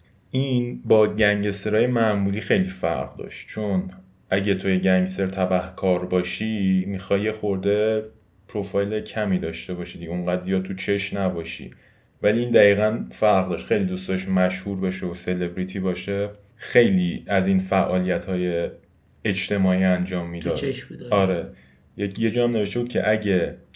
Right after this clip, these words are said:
Speaker 1: اون موقع اقدام می‌کرد که شهردار بشه، می‌تونست بشه، انقدر که پرطرفدار و
Speaker 2: پرطرفدار
Speaker 1: محبوب
Speaker 2: بود،
Speaker 1: بود.
Speaker 2: آره.
Speaker 1: آره، خیلی. مثلاً می‌رفت رستوران، خیلی زیاد تیپ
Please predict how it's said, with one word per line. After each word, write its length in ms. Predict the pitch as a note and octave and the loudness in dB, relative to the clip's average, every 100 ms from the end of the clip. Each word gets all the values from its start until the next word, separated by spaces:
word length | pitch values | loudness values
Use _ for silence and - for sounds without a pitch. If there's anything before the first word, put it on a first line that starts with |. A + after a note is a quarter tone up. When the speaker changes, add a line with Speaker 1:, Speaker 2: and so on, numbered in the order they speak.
| - | -8
Speaker 1:
اون 120 | G#2+ | -2
موقع 380 | G2+ F#2+ G2+ F#2+ | 0 2 4 4
اقدام 400 | F#2+ F#2+ G2 G#2 | 4 2 2 2
می‌کرد 320 | F#2+ F#2 F2 F2+ | 2 0 -2 -4
که 80 | |
شهردار 580 | F#2 - F#2+ F#2 G2 F#2+ | -4 0 0 0 0 0
بشه، 260 | F#2 F#2 A#2+ | 0 -2 -2
می‌تونست 600 | B2 A#2+ A2 G2+ G2 G2 | -2 -4 -2 -2 -2 -2
بشه، 220 | F2+ F#2 | -2 -2
انقدر 420 | E2 G2+ F#2 F2 | -2 0 0 -2
که 180 | - F2 - - | -2 -6 -6 -4
پرطرفدار 640 | G2+ G2 F#2+ F#2+ F#2+ F#2 | 0 0 2 4 4 4
و 120 | - G2+ | 4 4
Speaker 2:
پرطرفدار 240 | A2+ G2 | 6 6
Speaker 1:
محبوب 340 | F#2+ F2+ F#2+ | 4 2 0
Speaker 2:
بود، 100 | G2 | -2
Speaker 1:
بود. 80 | F#2 | -2
Speaker 2:
آره. 80 | - | 0
Speaker 1:
آره، 220 | F2+ F#2 | 2 2
خیلی. 520 | A#2 B2 B2 G2 E2+ - - - - - - | 2 0 0 0 -4 -6 -18 -20 -20 -20 -8
مثلاً 460 | F#2 F#2+ F#2+ G2 G#2+ | -4 0 0 0 0
می‌رفت 640 | A2+ G#2+ G2+ F#2+ F#2+ - | -2 0 2 2 0 -2
رستوران، 560 | G2+ G2 - G2 G#2 A2+ | 0 0 -4 -4 -2 -4
خیلی 400 | - A2 A2 A#2 | -2 -2 -2 -4
زیاد 520 | G2+ F#2+ F#2+ G#2 A2 | -2 2 6 6 4
تیپ 200 | - | -4